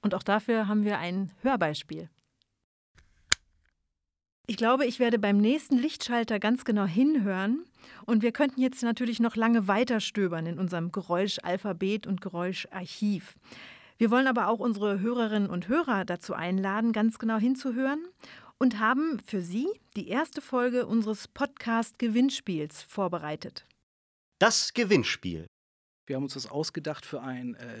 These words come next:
Speaker 3: Rätsel für heute. Und zwar geht es nicht darum, was Sie für ein Geräusch hören, das erkennen Sie hoffentlich, sondern wie, mit was wird es hergestellt? Es ist ein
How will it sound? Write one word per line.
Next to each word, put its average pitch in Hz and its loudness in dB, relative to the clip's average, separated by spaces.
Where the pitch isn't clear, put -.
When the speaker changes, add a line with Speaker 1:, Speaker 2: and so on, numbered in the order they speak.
Speaker 3:
Rätsel 170 -6
für 175 -8
heute. 214 -6
Und 135 -8
zwar 139 -2
geht 143 -6
es 131 -10
nicht 180 -4
darum, 165 -4
was 147 -2
Sie 208 -2
für - -10
ein 135 -4
Geräusch 127 -6
hören, 190 -2
das 127 -8
erkennen 135 -10
Sie 190 -6
hoffentlich, 196 -8
sondern 180 -6
wie, 185 -6
mit 135 -6
was - -2
wird 151 -4
es - -6
hergestellt? 127 -6
Es - -6
ist - -8
ein 147 -4